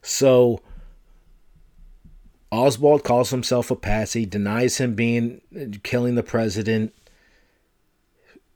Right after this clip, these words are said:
He, he says that's not him in the photos. The photos show him,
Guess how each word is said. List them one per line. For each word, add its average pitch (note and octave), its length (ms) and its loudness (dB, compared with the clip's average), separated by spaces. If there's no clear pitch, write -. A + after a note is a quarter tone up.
He, A2 320 -4
he A2 220 -2
says C3+ 360 2
that's A#2+ 280 2
not B2 220 0
him B2 280 0
in A#2 120 2
the G#2+ 60 -2
photos. A2 840 0
The G2+ 80 -8
photos B2 400 4
show A#2 340 2
him, A2+ 240 0